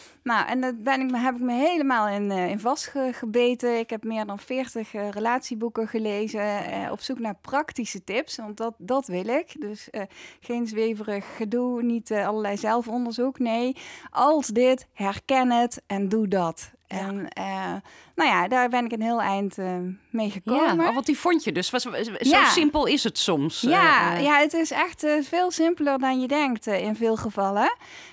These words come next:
Speaker 1: Eh, alleen, ja, je moet dingen herkennen. Dus daar, eh, daar gaat het om. En ja, ik kwam bijvoorbeeld heel vaak, eh, in die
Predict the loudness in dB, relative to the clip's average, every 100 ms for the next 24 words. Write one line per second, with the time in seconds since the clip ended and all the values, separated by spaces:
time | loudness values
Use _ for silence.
0 | -4 0 2 2 2 2 2 2 2 2
1 | 2 0 0 0 -2 -2 0 2 2 0
2 | -4 -8 -6 -4 0 2 2 2 0 0
3 | -2 -2 -2 -2 -2 -2 0 -2 -4 -4
4 | -4 -8 -20 -20 -16 -2 -2 -2 0 2
5 | 4 2 2 2 0 2 2 4 2 2
6 | 0 0 -2 -2 -2 -4 -8 -12 -12 -12
7 | -6 -2 -2